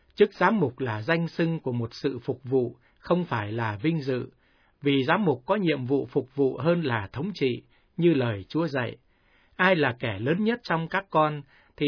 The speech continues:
hãy trở thành người bé nhỏ nhất. Ai cai quản thì hãy trở thành như người phục vụ." Đức Thánh Cha cũng giải thích rằng giám mục là người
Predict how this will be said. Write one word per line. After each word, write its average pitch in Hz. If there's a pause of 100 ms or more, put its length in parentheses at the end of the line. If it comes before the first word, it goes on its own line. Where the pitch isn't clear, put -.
hãy 175
trở 131
thành 127
người 120
bé 139
nhỏ 117
nhất. 160 (480)
Ai 175
cai 170
quản 104
thì 127
hãy 156
trở 117
thành 113
như 156
người 120
phục 127
vụ." 120 (920)
Đức 185
Thánh 185
Cha 160
cũng 196
giải 120
thích 233
rằng 131
giám 170
mục 151
là 139
người 120